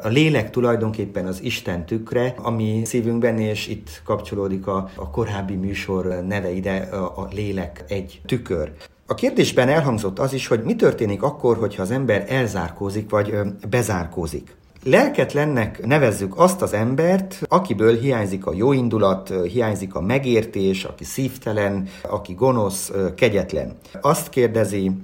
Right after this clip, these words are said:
Arany János a Shakespeare fordításában, hogy hogy lehetsz ilyen lelketlen ehhez a gyermekhez? Lelketlen, álnok, fajtalan gazember. Vagy Vörösmarty Mihály írja, "Kő az, lelketlen néma kő,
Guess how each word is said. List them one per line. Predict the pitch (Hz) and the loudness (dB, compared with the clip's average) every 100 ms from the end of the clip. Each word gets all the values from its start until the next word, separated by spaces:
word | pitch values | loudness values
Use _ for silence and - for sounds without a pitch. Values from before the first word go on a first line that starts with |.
| - - - 92 | -12 -20 -12 -4
Arany | 110 123 104 | 2 2 2
János | 101 104 104 104 - | 0 0 -2 -4 -6
a | |
Shakespeare | - 104 - 98 95 | -6 -6 -6 -6 0
fordításában, | 113 101 95 92 - 92 101 | 0 0 -2 -4 -2 -2 0
hogy | 95 92 - - - | 0 -2 -4 -16 -2
hogy | - 294 | 2 4
lehetsz | 226 147 113 - | 4 4 2 0
ilyen | 120 104 | -2 2
lelketlen | 104 165 214 139 127 120 110 | 4 4 2 0 0 0 0
ehhez | 107 107 | -2 -2
a | 95 | -2
gyermekhez? | 98 101 87 85 82 80 69 - - - | 0 0 0 -4 -6 -8 -8 -12 -20 -6
Lelketlen, | 90 160 240 214 196 180 170 170 | 2 4 4 0 0 0 0 0
álnok, | 113 123 127 127 120 - | 2 4 4 0 -2 -2
fajtalan | 110 104 95 95 82 85 82 | 2 2 0 -4 -4 -6 -4
gazember. | 110 110 98 80 73 71 71 | 0 0 0 -2 -4 -6 -2
Vagy | 101 117 - - | 0 0 -4 -2
Vörösmarty | 120 131 123 104 95 92 | 4 4 4 0 0 0
Mihály | 98 104 80 80 | -2 -2 -4 -4
írja, | 135 123 104 - - - - - | 0 4 4 2 -6 -20 -20 -2
"Kő | - 233 240 | 4 6 6
az, | 139 135 135 - - - | 6 4 4 -6 -14 0
lelketlen | 123 151 151 110 - 95 | 6 6 6 0 0 0
néma | 98 107 85 80 | 2 0 -2 0
kő, | 120 135 156 - | 2 2 2 -6